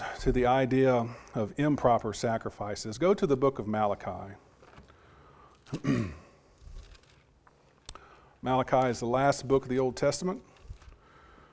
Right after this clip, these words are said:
right there before Matthew. So the idea here about improper sacrifices, this is something that would plague the Israelites throughout their history, something that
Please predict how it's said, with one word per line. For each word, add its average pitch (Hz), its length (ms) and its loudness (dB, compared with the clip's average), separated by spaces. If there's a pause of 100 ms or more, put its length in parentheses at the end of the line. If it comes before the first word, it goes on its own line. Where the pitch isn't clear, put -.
(1160)
right 123 240 0
there 131 160 2
before 131 300 -2
Matthew. 139 460 -2 (1800)
So 185 200 10
the 185 100 12
idea 190 420 12
here 180 260 8
about 151 440 10 (640)
improper 156 600 8
sacrifices, 113 960 0 (560)
this 127 160 -4
is 127 80 -2
something 147 300 4
that 123 260 6
would 123 240 -6
plague 143 520 2 (340)
the 117 80 -4
Israelites 139 640 2
throughout 120 340 -2
their 117 140 -8
history, 165 380 -6 (2000)
something 151 360 6
that 135 380 8